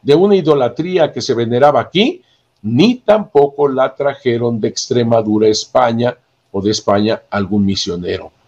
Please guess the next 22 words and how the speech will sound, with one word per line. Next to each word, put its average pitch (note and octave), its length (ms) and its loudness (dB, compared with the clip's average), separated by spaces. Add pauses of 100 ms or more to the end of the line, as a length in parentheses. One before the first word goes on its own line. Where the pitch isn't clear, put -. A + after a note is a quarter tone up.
(240)
Eso C3 180 0
es B2+ 80 0
totalmente A2+ 560 -2
falso. F#2+ 440 -6 (220)
Vinieron D3 920 4
de C3 80 0
Extremadura. A2+ 920 -4 (360)
Hay C3+ 160 2
dos F#3 220 2
cartas F#3 360 0
muy E3+ 140 -2
interesantes, D#3 640 0
mil D#3 160 0
quinientos E3 320 -2
setenta B2 380 -2
y G#2+ 80 -2
cuatro, D#3 300 0
mil D3+ 120 -2
quinientos D#3 260 -6
setenta A2+ 420 -4
y G#2+ 80 2
cinco, D#3 640 0